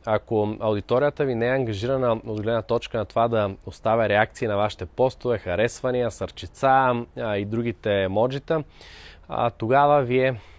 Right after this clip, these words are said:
вие пък имате предимство от този предстоящ апдейт. Сега, от друга страна, от друга страна, тук идва момента да кажем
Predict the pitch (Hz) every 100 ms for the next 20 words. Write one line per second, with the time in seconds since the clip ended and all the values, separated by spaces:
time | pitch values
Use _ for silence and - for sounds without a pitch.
0 | - 113 113 - 113 - 101 98 135 -
1 | 107 92 95 92 - 98 - - - 104
2 | 98 - 101 - - 95 95 - 98 92
3 | 95 95 - - - - - - - -
4 | - - 143 170 104 - - - - -
5 | - - 117 98 135 175 - 185 139 117
6 | 127 - - 117 101 123 160 - 120 113
7 | 135 - 135 - 135 123 127 120 117 123
8 | 143 123 107 - 117 113 113